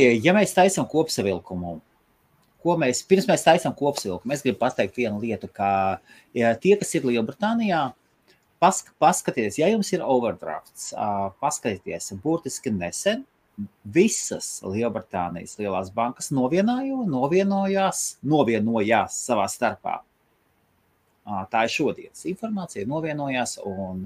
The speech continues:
no nākošā mēneša paceļ, ā,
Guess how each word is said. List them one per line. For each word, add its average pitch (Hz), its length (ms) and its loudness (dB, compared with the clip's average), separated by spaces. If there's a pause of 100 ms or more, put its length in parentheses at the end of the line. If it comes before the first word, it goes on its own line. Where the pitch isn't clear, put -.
no 98 200 -8
nākošā 107 480 -4
mēneša 196 480 -4
paceļ, 170 500 -2 (640)
ā, 101 180 -4